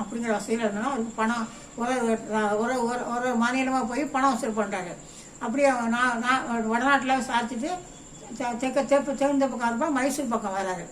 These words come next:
அப்ப மைசூர்ல பெரிய பணக்காரர் இருக்கிறது நவாப் தான், மைசூர் நவாப் தான். அஹ், மைசூர் மன்னர் வந்து அவங்களாம் முஸ்லீம் மன்னர்கள். அவர் அவங்ககிட்ட போய் கேட்குறப்போ அவருக்கு அந்த ம-,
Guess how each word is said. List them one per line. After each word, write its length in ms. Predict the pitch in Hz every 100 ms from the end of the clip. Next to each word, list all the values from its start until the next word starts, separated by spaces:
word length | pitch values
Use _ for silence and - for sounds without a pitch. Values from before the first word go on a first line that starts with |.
| - - - -
அப்ப 260 | 220 320
மைசூர்ல 460 | 285 247 269 294 277
பெரிய 380 | 226 214 233 294
பணக்காரர் 520 | - 233 247 247 220
இருக்கிறது 460 | 196 202 196 240 339 - - - -
நவாப் 400 | 226 254 277 -
தான், 140 | 202 - - -
மைசூர் 380 | 208 240 247 226
நவாப் 360 | 208 220 240 214
தான். 260 | 247 311 - - - - -
அஹ், 80 | 254
மைசூர் 380 | 233 269 269 262
மன்னர் 320 | 226 233 247
வந்து 300 | 226 240 320
அவங்களாம் 340 | 254 233 269
முஸ்லீம் 360 | 240 233 302 233
மன்னர்கள். 480 | 214 208 196 185 160 - - - - 285
அவர் 140 | 269
அவங்ககிட்ட 340 | 247 254 247
போய் 100 | 262
கேட்குறப்போ 480 | 285 262 247 247 226
அவருக்கு 400 | 277 226 226 226
அந்த 160 | 214 208
ம-, 220 | 208 208